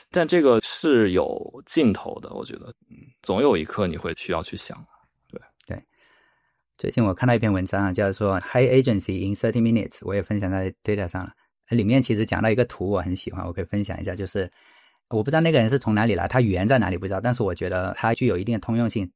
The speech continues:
Speaker 2: 他那个图叫做中等智力陷阱，我觉得很容易，容易犯，包括我觉得我是啊。然后刚才我们讨论的话题都有点这个，它对应到我们中国古人有一句话叫做“先是看山是山，看水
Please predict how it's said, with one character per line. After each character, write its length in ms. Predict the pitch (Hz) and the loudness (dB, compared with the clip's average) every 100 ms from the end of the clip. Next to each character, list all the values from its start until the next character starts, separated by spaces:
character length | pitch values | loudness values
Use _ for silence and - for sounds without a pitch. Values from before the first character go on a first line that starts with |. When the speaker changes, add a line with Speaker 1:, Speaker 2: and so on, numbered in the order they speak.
| _ | _
Speaker 2:
他 100 | - | -2
那 120 | 135 | 2
个 80 | 156 | 2
图 160 | 135 104 | 0 0
叫 120 | 117 | 2
做 160 | 120 107 | 2 2
中 300 | - 135 139 | 2 2 4
等 220 | 113 92 | 2 0
智 180 | - 135 | 0 2
力 100 | 127 | 2
陷 280 | - 123 | 2 -2
阱， 180 | 92 90 | -2 -6
我 80 | 87 | -4
觉 80 | 117 | 0
得 60 | |
很 80 | 120 | 2
容 160 | 95 107 | 2 0
易， 20 | |
容 140 | 95 | -2
易 40 | 107 | -2
犯， 220 | - 95 | -2 2
包 140 | 117 | 2
括 180 | 113 117 | 2 2
我 160 | 92 82 | 0 -4
觉 140 | 87 | -6
得 120 | 98 - - | -8 -10 -12
我 100 | 69 | -12
是 160 | - | -12
啊。 80 | - - _ _ _ | -14 -16 _ _ _
然 80 | 110 | -2
后 60 | 120 | 2
刚 160 | 135 | 2
才 80 | 127 | 2
我 60 | 107 | 0
们 80 | |
讨 120 | 107 92 | 0 0
论 120 | 117 | 2
的 80 | 113 | 2
话 120 | 110 | 0
题 140 | 95 | 0
都 160 | 104 117 | 0 2
有 160 | 95 | 2
点 140 | 101 85 | 0 -4
这 100 | 92 | -6
个， 100 | 87 _ _ _ - | -8 _ _ _ -6
它 120 | 131 | -2
对 180 | 127 160 | 2 4
应 100 | 151 | 4
到 120 | 139 | 4
我 40 | |
们 160 | 98 101 - | 2 -2 -2
中 160 | 127 | 0
国 120 | 117 | 2
古 180 | 107 101 | 0 -2
人 120 | 90 | -2
有 80 | 104 | -2
一 60 | 92 | -2
句 100 | 113 | 0
话 160 | 113 | 0
叫 140 | 107 107 | 2 2
做 280 | 107 92 90 _ - | 2 0 -2 _ -10
“先 240 | - 120 | -4 0
是 180 | 131 117 | 2 2
看 200 | - 131 | 2 0
山 220 | - 113 | 2 -2
是 160 | 110 117 | 0 -2
山， 200 | 110 107 | 0 0
看 160 | 123 | 0
水 220 | 101 - | -2 -6